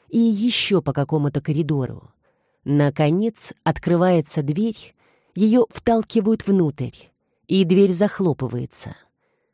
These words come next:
Сара стоит на пороге, не веря своим глазам. Маленькая комната перед ней разукрашена на манер парадной гостиной.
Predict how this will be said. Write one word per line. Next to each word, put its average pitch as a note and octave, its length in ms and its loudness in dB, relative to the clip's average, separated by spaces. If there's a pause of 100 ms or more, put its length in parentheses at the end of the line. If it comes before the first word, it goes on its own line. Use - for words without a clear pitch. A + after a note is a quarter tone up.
(280)
Сара D#3 500 0
стоит D#3 540 -2
на D3+ 160 -2
пороге, D3 880 -6 (460)
не G#3+ 340 2
веря A3 260 0
своим G#3+ 320 0
глазам. E3+ 640 -4 (680)
Маленькая D#3+ 800 0
комната E3 540 -2
перед D3 320 -6
ней G#3+ 280 -4 (600)
разукрашена F#3 840 -2
на F3 160 2
манер F#3 520 0
парадной G3 440 0
гостиной. D3+ 800 -6